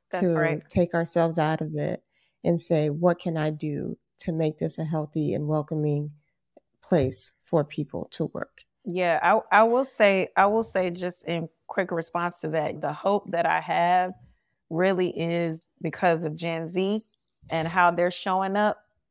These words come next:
Speaker 1: you know, in the workplace. And, you know, we can say what we want about Gen Z, but they are, like, not for any of it,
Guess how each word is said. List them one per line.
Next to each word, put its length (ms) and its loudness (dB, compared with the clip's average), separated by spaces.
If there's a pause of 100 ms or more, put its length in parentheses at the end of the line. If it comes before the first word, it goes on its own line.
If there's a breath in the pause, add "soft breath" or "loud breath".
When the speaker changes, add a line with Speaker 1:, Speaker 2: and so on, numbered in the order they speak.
Speaker 1:
you 140 0
know, 220 4
in 200 -4
the 80 -2
workplace. 800 0
And, 320 -4 (320 soft breath)
you 100 -4
know, 140 -2
we 120 0
can 140 -4
say 240 2
what 180 -2
we 120 -2
want 260 0
about 320 4
Gen 280 -6
Z, 240 -4
but 220 -6
they 180 2
are, 140 4
like, 400 0 (160)
not 600 -2
for 140 -4
any 300 -4
of 220 -8
it, 220 -10